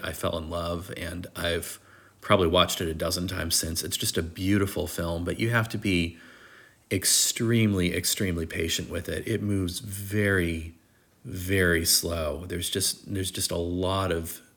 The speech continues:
scenes of just characters sitting there silently.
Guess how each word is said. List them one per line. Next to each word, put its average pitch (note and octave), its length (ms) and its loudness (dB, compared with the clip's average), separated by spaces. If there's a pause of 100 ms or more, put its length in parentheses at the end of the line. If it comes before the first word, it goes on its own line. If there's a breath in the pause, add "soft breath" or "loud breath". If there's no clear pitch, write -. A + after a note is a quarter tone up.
(120)
scenes F#2 380 0
of D#2+ 80 -6
just - 200 -6
characters F2+ 640 -2
sitting F2+ 300 0
there E2+ 360 -2 (440 loud breath)
silently. E2 960 2